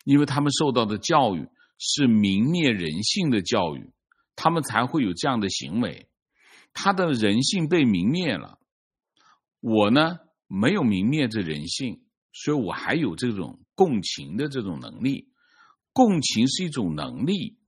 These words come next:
不是情怀，它是一种能力。就说你能够让自己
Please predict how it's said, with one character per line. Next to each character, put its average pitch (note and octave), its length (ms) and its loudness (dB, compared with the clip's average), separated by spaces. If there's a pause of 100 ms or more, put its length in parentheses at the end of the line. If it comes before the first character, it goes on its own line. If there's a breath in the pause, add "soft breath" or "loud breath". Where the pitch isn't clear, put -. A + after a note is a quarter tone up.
不 F#3+ 120 -2
是 E3+ 200 0
情 A#2 400 0
怀， G#1+ 300 -4 (720)
它 E3 160 2
是 F#3+ 140 0
一 - 40 0
种 A2 220 0
能 D2+ 300 -4
力。 F#3+ 320 -2 (880 soft breath)
就 G3 160 -6
说 G3 120 4
你 C3 160 6
能 A#2 220 4
够 F#3+ 140 8
让 F3 200 4
自 E3 220 -2
己 F2+ 320 -8